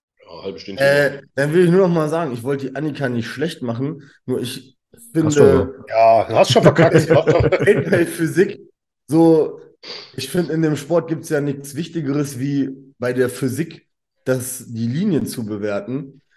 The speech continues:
Speaker 2: Und die Form, die sie gebracht hat und alles, war ja super geil. Aber für mich, wenn ich ihr jetzt eine deutliche Einschätzung machen sollte, zehn ist eine Pro-Card,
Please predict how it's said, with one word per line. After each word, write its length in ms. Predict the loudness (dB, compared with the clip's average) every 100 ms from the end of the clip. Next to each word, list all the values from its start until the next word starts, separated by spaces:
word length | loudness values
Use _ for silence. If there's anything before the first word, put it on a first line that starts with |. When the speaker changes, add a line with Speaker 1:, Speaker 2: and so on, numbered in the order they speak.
| _
Speaker 2:
Und 340 | -2 -2 -2 -4
die 100 | -6
Form, 300 | 0 0 2
die 100 | -2
sie 120 | -2
gebracht 360 | -4 -4 -2 -2
hat 140 | -2
und 160 | -6 -6
alles, 380 | -4 -4 -4 -4
war 120 | -2
ja 160 | -2 -4
super 380 | -8 -4 -4
geil. 440 | -2 -4 -4 -6 -12 _ -10
Aber 280 | -4 -2
für 160 | -2 -2
mich, 220 | -2 -2
wenn 140 | -4 -4
ich 300 | -6 -8 -2
ihr 140 | -2
jetzt 180 | -2 -6
eine 140 | -2
deutliche 400 | 0 0 -2 -6
Einschätzung 420 | -6 -6 -6 -4
machen 200 | -4 -4
sollte, 420 | -4 -2 -4 -6 -12 _ _ _ _ -8
zehn 280 | 0 2 0
ist 180 | -4
eine 120 | -2 -2
Pro-Card, 600 | 0 0 0 -4 -6